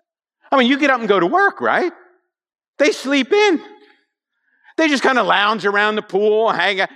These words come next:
They do nothing. They're eating your food. They're sleeping in your house.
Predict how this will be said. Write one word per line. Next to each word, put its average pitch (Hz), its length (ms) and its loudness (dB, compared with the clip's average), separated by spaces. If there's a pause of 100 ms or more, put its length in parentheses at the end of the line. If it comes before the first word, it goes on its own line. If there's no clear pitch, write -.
They 285 140 -2
do 269 160 -4
nothing. 339 480 -2 (420)
They're 226 160 0
eating 262 260 0
your 277 140 -2
food. 196 500 0 (160)
They're 202 120 0
sleeping 247 340 -4
in 269 100 -2
your 262 140 0
house. 175 320 0